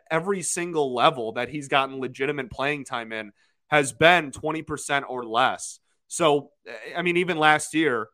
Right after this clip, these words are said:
uh, again, in a hundred seventeen games played, only a six point four walk percentage. And it's so funny, like, I say only a six point four walk percentage. That's double,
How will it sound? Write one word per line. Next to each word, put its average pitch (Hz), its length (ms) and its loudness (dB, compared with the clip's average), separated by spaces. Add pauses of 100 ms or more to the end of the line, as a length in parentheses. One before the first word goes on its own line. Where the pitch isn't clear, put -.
uh, 127 160 -4
again, 131 280 0
in 120 60 -6
a 120 60 -4
hundred 147 360 -6
seventeen 139 580 -6
games 131 300 -6
played, 131 400 -2 (220)
only 143 160 -6
a 135 40 -6
six 156 240 -6
point 185 240 -2
four 180 200 0
walk 160 260 4
percentage. 127 500 -6 (260)
And 202 80 -6
it's 226 120 -6
so 277 160 2
funny, 185 260 0
like, 139 140 0
I 139 80 2
say 160 280 -2
only 156 300 -2
a 147 60 0
six - 240 -8
point 143 260 -6
four 139 160 -2
walk 131 180 0
percentage. 123 380 -10 (220)
That's 233 220 4
double, 160 760 -2